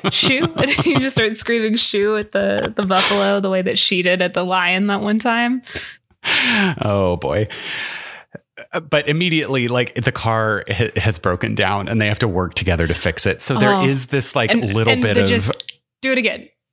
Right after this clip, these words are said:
Speaker 2: Do
Speaker 1: Yep,
Speaker 2: it again." <laughs>
Speaker 1: yep.
Speaker 2: Cranking
Speaker 1: And it's a
Speaker 2: the
Speaker 1: hand
Speaker 2: car.
Speaker 1: crank car.
Speaker 2: Yeah.
Speaker 1: So it's, uh, it's so great.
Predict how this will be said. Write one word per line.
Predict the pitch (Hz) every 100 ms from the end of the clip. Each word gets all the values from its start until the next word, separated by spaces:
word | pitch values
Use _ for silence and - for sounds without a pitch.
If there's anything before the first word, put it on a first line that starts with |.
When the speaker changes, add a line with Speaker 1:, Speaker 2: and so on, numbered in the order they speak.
| _ _ _
Speaker 2:
Do | 180
Speaker 1:
Yep, | 190
Speaker 2:
it | 262
again." | 214 202
<laughs> | 233
Speaker 1:
yep. | 185
Speaker 2:
Cranking | - 240 - 269
Speaker 1:
And | 156
it's | 262
a | 160
Speaker 2:
the |
Speaker 1:
hand | 92 123 113 110
Speaker 2:
car. | -
Speaker 1:
crank | 107 87 -
car. | - 87 65 - 101 - - - -
Speaker 2:
Yeah. | 214 196 226 - _ _ _ _ _ _ _
Speaker 1:
So | - 98 82 -
it's, | 120 - -
uh, | 131 -
it's | - -
so | -
great. | - - -